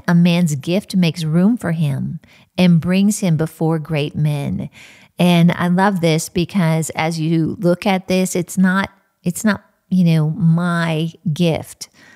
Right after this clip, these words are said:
The gifts that are in us are from God, right? We just read a scripture about that. So when we don't take ownership of the gifts in us, but we clearly know that that is a gift from God, we can trust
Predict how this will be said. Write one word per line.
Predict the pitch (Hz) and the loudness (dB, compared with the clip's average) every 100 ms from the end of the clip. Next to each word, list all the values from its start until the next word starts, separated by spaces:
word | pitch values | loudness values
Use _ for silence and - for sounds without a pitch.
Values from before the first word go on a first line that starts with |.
| _ - | _ -2
The | 175 156 | 0 0
gifts | 151 190 226 - | 0 -2 -2 -4
that | 190 165 | 0 2
are | 160 - - | 0 -2 2
in | 190 214 | 4 6
us | 165 147 - - | 4 2 -4 -6
are | 156 160 | -4 -4
from | - 151 151 | -2 0 0
God, | - 165 160 131 - - - 165 | -2 -4 -4 -6 -12 -20 -8 -2
right? | 147 160 175 - | 0 0 -2 -2
We | 165 | -2
just | 170 - 175 | -2 -4 -2
read | 156 | -2
a | |
scripture | 156 - 196 - 151 147 | -4 -4 -6 -4 -4 -4
about | 139 123 - | -4 -6 -6
that. | - 87 - _ _ - - - - | -8 -8 -12 _ _ -20 -20 -20 -6
So | - 185 | 2 4
when | 196 180 | 6 4
we | 226 | 4
don't | 247 156 | 2 0
take | 220 202 - 165 | -4 -6 -4 2
ownership | 180 208 208 - 165 - | 4 4 2 0 -2 0
of | 151 | -2
the | 156 | -2
gifts | 160 156 - | -2 -4 -4
in | 165 170 | 0 2
us, | 143 - | 2 0
but | - - | -4 0
we | 180 185 | 2 2
clearly | - - - 202 233 233 202 165 | 2 -6 -2 2 2 2 4 6
know | 156 160 160 151 | 6 4 2 0
that | 156 - | -2 -2
that | 156 - | -4 -2
is | 180 160 | -2 0
a | 165 147 | -2 -4
gift | 135 175 185 | -2 -2 -2
from | - - 156 147 131 | -10 -2 0 0 -2
God, | - 165 202 143 - 53 - _ - - - | -2 0 0 -2 -4 -12 -16 _ -20 -20 -4
we | 170 208 233 | 2 2 0
can | - 202 160 | -4 -6 -4
trust | - - 226 190 156 - - | -8 -8 -6 -6 -6 -10 -14